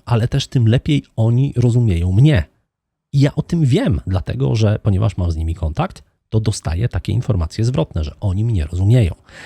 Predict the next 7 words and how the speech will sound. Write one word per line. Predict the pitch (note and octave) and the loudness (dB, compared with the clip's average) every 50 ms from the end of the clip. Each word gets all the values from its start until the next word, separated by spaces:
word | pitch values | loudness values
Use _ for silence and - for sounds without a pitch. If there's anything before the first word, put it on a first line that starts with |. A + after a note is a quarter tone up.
| - - - - _ - | -20 -20 -20 -12 _ 2
Im | C#3 - | 4 4
lepiej | - F#3+ G#3 - C#4 B3+ A3 | 4 4 2 0 0 0 0
znam | D3 C3 C3 E3+ F#3 G#3+ A3+ G3+ | 2 2 2 2 2 2 2 2
moich | E3 E3 F3 F3+ F#3 E3+ D3 - _ | 2 2 2 2 0 -2 -4 -6 _
klientów, | - C3+ B2+ B2 A#2 G2+ F2 D#2+ - D#2+ - - - - _ _ _ _ _ _ _ _ _ _ _ | -4 0 2 4 4 4 2 0 -2 -6 -10 -12 -16 -20 _ _ _ _ _ _ _ _ _ _ _
tym | - - C3+ C3+ | 2 4 6 6
rzadziej | A2+ G2+ A2+ E3+ G#3+ C4 A#3 C#3+ - G2+ D#2+ D2 E2+ F2+ | 6 6 4 4 4 4 2 2 2 0 -2 -2 -4 -8